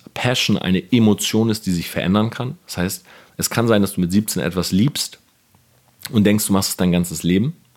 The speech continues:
Ja, das hab ich damals bei World of Warcraft auch gedacht. Und mit fünfundzwanzig denkst du, hey, weißt du was? Es hat sich verändert. Und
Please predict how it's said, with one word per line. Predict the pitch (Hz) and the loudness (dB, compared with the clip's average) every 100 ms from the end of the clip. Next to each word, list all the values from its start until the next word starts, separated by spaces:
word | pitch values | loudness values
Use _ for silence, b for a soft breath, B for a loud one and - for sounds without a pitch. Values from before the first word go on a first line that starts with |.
| _ _ | _ _
Ja, | 90 | -4
das | - | -4
hab | 165 | -4
ich | - | -2
damals | 90 87 | -2 -2
bei | - 87 | 0 2
World | 90 90 | 2 2
of | |
Warcraft | 87 87 85 - | -2 -2 -4 -4
auch | 90 - | -4 -2
gedacht. | 107 131 - _ B B B B B | -2 -2 -8 _ B B B B B
Und | 101 | 0
mit | 98 | 2
fünfundzwanzig | - 135 123 95 90 87 | 2 2 2 0 0 -2
denkst | - 92 - | 0 0 0
du, | 98 107 - | -2 -2 -4
hey, | - 98 | -2 0
weißt | 87 92 90 | 2 0 0
du | |
was? | 95 127 - _ | -2 -2 -10 _
Es | - - | -8 -6
hat | 104 | -6
sich | - - | -8 -10
verändert. | - - - 156 - - - _ B B B B B B B | -12 -2 0 0 -4 -14 -20 _ B B B B B B B
Und | 107 104 92 | 0 2 0